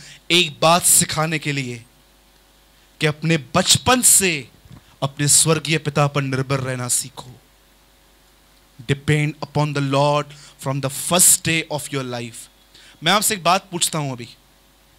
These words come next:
आप में से कितने लोग परमेश्वर पे डिपेंड रहना सीख चुके हैं कि सीख रहे हैं? बताइए, क्यों प्रभु यीशु मसीह ने कहा कि धनवान का स्वर्ग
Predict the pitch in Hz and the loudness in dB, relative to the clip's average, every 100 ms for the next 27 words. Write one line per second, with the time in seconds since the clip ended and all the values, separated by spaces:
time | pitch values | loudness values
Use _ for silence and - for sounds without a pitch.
0 | - - - - 170 220 220 240 - 226 | -16 -14 -6 2 2 4 2 0 -2 -4
1 | - 262 262 247 247 208 190 208 214 208 | -2 0 4 4 4 0 2 2 2 0
2 | 202 190 135 151 208 226 226 180 160 175 | 0 -2 -4 -4 0 0 -2 -6 -2 -2
3 | 190 202 196 - - - - - - - | 0 -2 -4 -12 -20 -4 2 4 4 2
4 | - 233 233 220 240 220 - 233 214 226 | 0 0 -2 -2 -2 2 4 2 2 0
5 | 151 120 110 _ _ _ _ _ _ _ | -2 -4 -14 _ _ _ _ _ _ _
6 | _ _ _ _ _ _ _ _ _ - | _ _ _ _ _ _ _ _ _ -20
7 | _ - 147 151 123 - _ _ _ _ | _ -12 -10 -8 -10 -16 _ _ _ _
8 | _ _ _ _ _ _ _ _ _ _ | _ _ _ _ _ _ _ _ _ _
9 | _ _ _ _ _ _ _ _ - - | _ _ _ _ _ _ _ _ -20 -20
10 | - 285 339 - 240 240 240 233 240 233 | -2 4 4 4 2 4 4 4 2 0
11 | 233 226 220 208 220 247 254 - - 208 | 0 0 2 4 6 4 2 -6 0 2
12 | 165 208 208 247 262 247 - 196 240 | 4 4 6 4 4 2 4 4 4